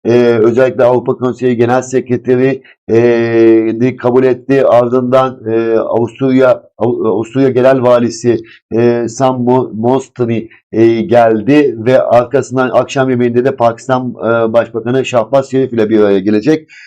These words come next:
E, baktığımız zaman, e, hem, e, dış di-, e, diplomasi, siyaset hem de iç siyaset yoğun. E, iç siyasette sadece yani yatıyoruz kalkıyoruz, siyasetle yatıp kalkıyoruz zaten.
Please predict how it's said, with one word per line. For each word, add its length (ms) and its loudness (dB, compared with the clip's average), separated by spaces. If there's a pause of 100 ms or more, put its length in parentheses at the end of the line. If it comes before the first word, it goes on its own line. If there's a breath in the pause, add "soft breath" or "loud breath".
(260 loud breath)
E, 180 2
baktığımız 540 -2
zaman, 380 0
e, 40 0 (880)
hem, 160 0
e, 60 -10 (880)
dış 240 0
di-, 200 2
e, 200 2
diplomasi, 720 -2
siyaset 580 0
hem 180 0
de 80 2
iç 160 -4
siyaset 540 0
yoğun. 320 0 (420 loud breath)
E, 560 2
iç 120 -2
siyasette 840 0
sadece 300 0
yani 220 0
yatıyoruz 360 -2
kalkıyoruz, 400 -2
siyasetle 460 -2
yatıp 220 -2
kalkıyoruz 420 -2
zaten. 400 -4